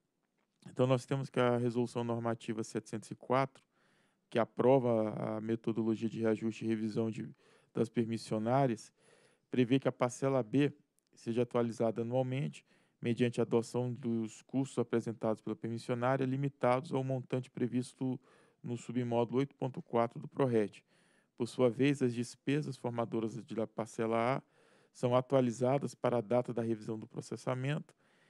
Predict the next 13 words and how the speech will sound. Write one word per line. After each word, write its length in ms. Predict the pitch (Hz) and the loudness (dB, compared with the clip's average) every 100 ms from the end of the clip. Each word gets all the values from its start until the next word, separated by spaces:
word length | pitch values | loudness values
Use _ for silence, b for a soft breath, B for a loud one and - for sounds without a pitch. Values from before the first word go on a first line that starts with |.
| b - | b -8
de 180 | 127 139 | 4 4
acordo 500 | 135 - 135 135 131 | 4 2 2 2 0
com 120 | 135 | 0
a 40 | |
legislação 480 | 127 120 127 120 117 | 2 2 0 0 -4
específica, 640 | 110 135 120 143 151 - | 0 -2 0 0 0 -2
e 40 | - | -8
podem 360 | - 143 143 | 2 2 2
sofrer 360 | - - - 131 | -4 -6 0 2
variações 500 | 135 135 127 135 127 | 4 2 0 -4 -4
distintas 540 | 135 - - 143 131 | -6 -8 -6 -4 -4
da 80 | 127 | -4
inflação 680 | 123 123 113 - 127 139 | -2 -2 -2 -2 -2 -2